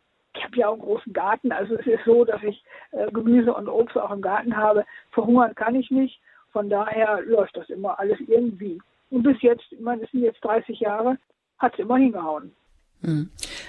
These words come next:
Speaker 2: Aber dass Sie das überhaupt erwerben konnten, ähm, dieses Gehöft, ähm, dieses verfallene Gehöft war es ja, glaube ich, ziemlich,
Speaker 1: Ja,
Speaker 2: dass
Speaker 1: das
Speaker 2: Sie
Speaker 1: gehört,
Speaker 2: sich da auch selber
Speaker 1: das gehört nicht
Speaker 2: ausgesucht haben.
Speaker 1: mir. Nein, nein, nein. Also das gehört nicht mir, sondern das,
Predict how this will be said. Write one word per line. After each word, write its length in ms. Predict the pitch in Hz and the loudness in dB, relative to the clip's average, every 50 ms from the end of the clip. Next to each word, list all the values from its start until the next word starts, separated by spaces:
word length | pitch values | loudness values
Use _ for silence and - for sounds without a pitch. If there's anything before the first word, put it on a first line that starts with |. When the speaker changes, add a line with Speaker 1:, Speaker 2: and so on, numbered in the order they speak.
| - | -8
Speaker 2:
Aber 140 | - 165 185 | -2 0 2
dass 160 | 180 185 180 | 2 0 0
Sie 80 | - 196 | -2 -4
das 180 | - 180 156 - | -4 -4 -4 -2
überhaupt 260 | 175 165 165 160 - | -2 -2 -2 -2 -4
erwerben 680 | 156 139 135 135 143 147 170 180 180 170 156 151 - | -6 -4 -2 -2 -2 -2 0 0 2 0 0 0 -2
konnten, 800 | - - - 170 170 180 185 202 208 - - 240 240 240 262 254 - - - - - - - - - - | -6 -4 -2 0 2 2 2 0 0 0 2 4 4 4 4 2 -2 -12 -14 -14 -12 -14 -14 -14 -6 -2
ähm, 400 | 170 170 170 170 170 170 165 - - | 0 2 2 4 4 2 0 0 0
dieses 380 | 185 175 165 165 170 160 - - | 0 2 2 2 2 0 0 0
Gehöft, 760 | - 156 139 131 - - 160 175 226 - - - - - - | 0 0 0 -2 -2 0 2 2 2 0 -4 -12 -10 -8 -4
ähm, 220 | - 170 170 165 156 | -2 -2 0 0 -2
dieses 300 | 160 147 147 - 143 - | -4 -4 -6 -4 -4 -2
verfallene 480 | - 147 135 - - 117 156 214 269 | -2 -2 -2 0 0 2 4 4 4
Gehöft 360 | 269 247 226 233 240 - - - | 4 4 2 0 0 -2 -4 -4
war 100 | 202 208 | -4 -4
es 120 | 208 - | -2 -2
ja, 80 | 202 190 | -2 0
glaube 220 | 175 180 185 190 | 0 0 0 0
ich, 100 | 180 - | -2 -4
ziemlich, 260 | - - 202 202 190 | -2 0 2 2 2
Speaker 1:
Ja, 80 | - 240 | 2 0
Speaker 2:
dass 80 | 277 | -2
Speaker 1:
das 80 | 262 - | -2 0
Speaker 2:
Sie 60 | - | 2
Speaker 1:
gehört, 240 | 277 254 262 277 - | 4 4 4 4 2
Speaker 2:
sich 0 | |
da 80 | - - | -2 -12
auch 60 | 151 | -8
selber 200 | - - 160 165 | -8 -6 -2 0
Speaker 1:
das 200 | 262 262 269 - | 0 0 0 0
gehört 20 | |
nicht 240 | 320 349 277 233 - | -2 -2 -2 0 4
Speaker 2:
ausgesucht 180 | 330 277 233 180 | 6 6 6 4
haben. 120 | 147 139 | 2 -2
Speaker 1:
mir. 80 | - _ _ _ _ _ _ - | -8 _ _ _ _ _ _ -6
Nein, 120 | - 247 277 | 0 2 2
nein, 140 | 294 277 254 | 4 2 2
nein. 160 | 240 254 285 _ | -2 -4 -6 _
Also 340 | - 226 226 247 262 233 233 - - - | -2 -2 2 2 2 2 0 -6 -10 -6
das 160 | - 262 247 - | -2 -2 0 4
gehört 240 | 285 254 269 269 | 4 4 4 4
nicht 220 | 294 330 311 - - | 0 -4 -4 -2 -2
mir, 240 | 254 247 262 320 381 466 - _ _ _ - _ - | 0 2 2 2 0 -4 -8 _ _ _ -20 _ -4
sondern 300 | 262 254 254 254 233 233 | -2 0 0 -2 -2 -2
das, 140 | - 240 226 | -2 -2 -2